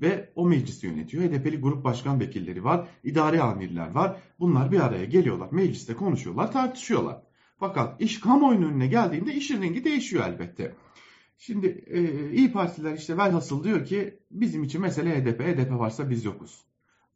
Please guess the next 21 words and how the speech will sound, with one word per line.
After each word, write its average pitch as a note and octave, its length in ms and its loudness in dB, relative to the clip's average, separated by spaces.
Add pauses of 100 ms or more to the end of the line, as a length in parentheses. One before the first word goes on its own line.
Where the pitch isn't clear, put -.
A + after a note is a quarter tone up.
(160)
C A#2+ 140 2
H A#2 80 4
P'liler C3+ 380 2
diyor B3 160 0
ki, G2+ 300 -6 (100)
"Hayır, A#3+ 300 -4
mesele D#3 340 -4
H G#2 120 -4
D G#2 140 -6
P F#2+ 140 -8
değil. E2 180 -6 (440)
Mesele D#3+ 420 -4
tam F3+ 200 0
anlamıyla A2+ 680 0 (200)
masadaki C#3 640 -4
bir E3 300 -4
bilek G#2+ 300 -2
güreşi." E2+ 420 -10 (200)
İşte - 400 -10
o F#3+ 120 8
yüzden D#3+ 460 4